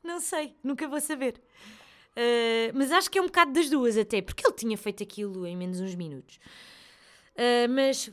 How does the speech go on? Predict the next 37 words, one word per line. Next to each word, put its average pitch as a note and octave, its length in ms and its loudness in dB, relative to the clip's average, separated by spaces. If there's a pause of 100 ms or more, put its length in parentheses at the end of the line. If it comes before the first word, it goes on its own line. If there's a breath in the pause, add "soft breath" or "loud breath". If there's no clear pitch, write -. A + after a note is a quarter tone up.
fomos C#4+ 420 -4 (480)
sempre G#4+ 480 0
sem D#4+ 180 2
música. C4+ 540 4 (300)
Eu G3+ 300 -2
levei G3+ 220 -4
os G3+ 100 -6
fones G#4 320 -4
porque G#3+ 180 -12
achei G3 180 -8
que G3+ 140 -12
ia A3 40 -10
pôr G#3 160 -8
música, D4+ 380 -6
porque - 200 -14
há F#3+ 40 -6
certas G3+ 320 -10
músicas G3 420 -10
que - 80 -14
me G3 100 -6
ajudam A#3+ 400 -6
a G3 40 -8
ritmar. A#3+ 540 -6 (800 loud breath)
Nunca F#4+ 320 -6
quis - 220 -10
ter C4+ 160 -6
música A3+ 540 -6 (200)
e E4 360 -6
íamos F4 160 -6
sempre. E4 320 -10 (680)
Às G#3 160 -8
vezes G#3+ 200 -8
a A#3 40 -8
falar, F4 500 2
muitas A#3+ 260 -6
vezes G#3+ 220 -8
calados. D#4+ 680 -4